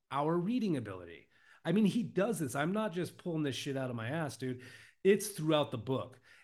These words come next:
And I, I started, like, I read a lot of it to my students 'cause I didn't have a good audio.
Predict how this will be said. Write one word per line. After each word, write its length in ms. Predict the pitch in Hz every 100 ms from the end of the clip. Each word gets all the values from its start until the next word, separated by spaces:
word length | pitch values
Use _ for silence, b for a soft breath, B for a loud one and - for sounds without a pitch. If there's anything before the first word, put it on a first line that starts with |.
| -
And 200 | 135 147
I, 140 | - 147
I 40 | 143
started, 560 | - 202 220 175 135 - _
like, 260 | - 135 - _ b b -
I 120 | 160
read 180 | 190 170
a 40 |
lot 260 | 131 117 117
of 80 | 117
it 100 | 127
to 80 | 123
my 100 | 113
students 380 | 113 123 131 127
'cause 120 | -
I 80 | 117
didn't 180 | 117
have 100 | 120
a 60 | 107
good 180 | 107 107
audio. 460 | 104 117 104 98